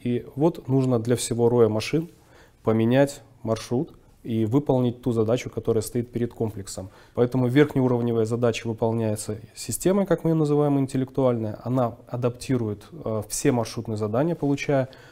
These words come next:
э, от-, отклик от каждой машины. И, э, каждая машина также на своём уровне адаптирует сама, э, маршрутное задание для себя. Можно представить, как, м, таких автономных роботов, которые для себя решили,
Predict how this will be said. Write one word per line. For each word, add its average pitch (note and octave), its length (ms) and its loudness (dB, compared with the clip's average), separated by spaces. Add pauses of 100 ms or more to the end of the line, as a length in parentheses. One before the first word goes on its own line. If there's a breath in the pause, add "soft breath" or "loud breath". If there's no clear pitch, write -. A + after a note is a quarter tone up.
(200 loud breath)
э, A2+ 120 -2
от-, C3+ 460 2
отклик C3+ 480 0
от B2 120 -6
каждой A#2+ 340 2
машины. A2 480 -4 (180 loud breath)
И, F#3+ 220 0
э, C#3 320 0
каждая D3+ 320 2
машина C#3+ 400 0
также B2 260 0
на A#2+ 80 -2
своём B2+ 320 -4
уровне D3 360 0
адаптирует B2 600 -4
сама, A#2 420 -2 (200)
э, A2+ 180 -6
маршрутное A2+ 420 -6
задание A#2+ 340 -2
для A#2 220 -2
себя. G#2 420 -8 (440 soft breath)
Можно C#3+ 240 0
представить, D3 440 -2
как, - 340 -4
м, A2 540 -4
таких A#2 400 -6 (500)
автономных D3 560 0
роботов, A#2 400 -4 (560 soft breath)
которые B2 340 0
для B2 140 -2
себя C3 260 2
решили, B2 480 0